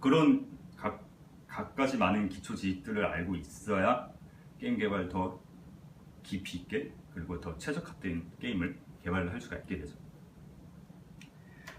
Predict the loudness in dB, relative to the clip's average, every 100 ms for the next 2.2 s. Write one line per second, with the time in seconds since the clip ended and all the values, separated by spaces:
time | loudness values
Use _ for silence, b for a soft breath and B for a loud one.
0 | -14 -6 4 6 6 4 4 6 8 6
1 | 6 4 2 4 6 6 4 2 -2 -14
2 | -4